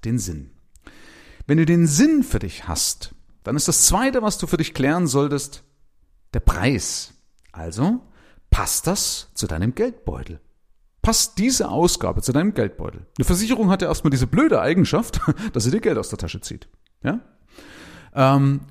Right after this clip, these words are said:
natürlich ist eine Sinn-, eine Versicherung auch sinnvoll, ja, und je ärmer das man ist, umso mehr Versicherung braucht man halt leider auch, ja, weil ich das nicht einfach so aus dem, aus dem Cash bezahlen kann, okay? Aber es muss zu deinem Geldbeutel passen.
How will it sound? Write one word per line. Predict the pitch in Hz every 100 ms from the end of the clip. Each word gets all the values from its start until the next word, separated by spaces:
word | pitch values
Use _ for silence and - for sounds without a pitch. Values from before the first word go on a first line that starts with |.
| -
natürlich | 87 101 98
ist |
eine | 104
Sinn-, | 92 113 131
eine | - 101
Versicherung | - 110 131
auch | 131
sinnvoll, | - 196 254 107 87
ja, | 95
und | 151 131 -
je | 117
ärmer | 117 131 170 180
das | 170
man | 165
ist, | 165
umso | 160 143
mehr | 151
Versicherung | 151 185 262 208
braucht | 123 95 92
man | 101
halt | 92
leider | 87 85 87
auch, | 80 80 -
ja, | 107
weil | 117
ich | 107
das | 120
nicht | 110 113
einfach | 117
so | 113
aus | 123 117
dem, | 123
aus | 117
dem | 117
Cash | - 135 -
bezahlen | - - 240 277
kann, | - -
okay? | - 139 233 -
Aber | 107 147
es | - -
muss | 151 -
zu | 196
deinem | 208 180
Geldbeutel | 92 - 104 -
passen. | - -